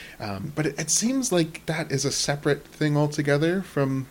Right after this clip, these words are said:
this Money Musk revival, and I'm not sure how much the Money Musk revival is even a thing. Um, I just couldn't really find a lot about it under that title. It does seem like Sir Archibald Grant is pretty important, so,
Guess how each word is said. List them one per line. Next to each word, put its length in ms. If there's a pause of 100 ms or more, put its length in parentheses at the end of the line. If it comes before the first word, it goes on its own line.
this 320
Money 200
Musk 380
revival, 580
and 120
I'm 80
not 180
sure 220
how 160
much 260
the 80
Money 300
Musk 320
revival 560
is 240
even 280
a 60
thing. 400 (400)
Um, 420 (560)
I 60
just 240
couldn't 340
really 200
find 280
a 40
lot 160
about 320
it 160 (540)
under 260
that 280
title. 440 (520)
It 140
does 280
seem 540
like 340
Sir 180
Archibald 800
Grant 540
is 140
pretty 260
important, 480
so, 320